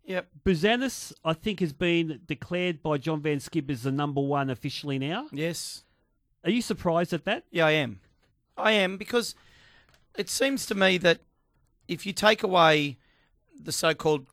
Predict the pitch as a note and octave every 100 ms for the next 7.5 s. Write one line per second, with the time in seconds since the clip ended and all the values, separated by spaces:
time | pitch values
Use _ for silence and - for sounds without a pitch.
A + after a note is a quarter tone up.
0 | _ _ - E3 D#3 D3 C#3 - F3 -
1 | C3+ A#2 D#3+ - A#2+ B2+ - F#3 - D3
2 | B2+ C#3 C#3 C#3 C3+ - E3+ - - F#3+
3 | D#3+ E3 F3 - _ _ - A3 F#3+ -
4 | C#3+ D#3 C#3+ - D#3 C3+ D#3+ E3 - -
5 | D3+ C#3 C#3+ D3 C3+ C#3 D3+ D#3 D3 D3+
6 | C#3 C#3 C#3+ E3 C#3 A#2+ C#3+ - - B3
7 | B3+ B3+ _ C4+ D4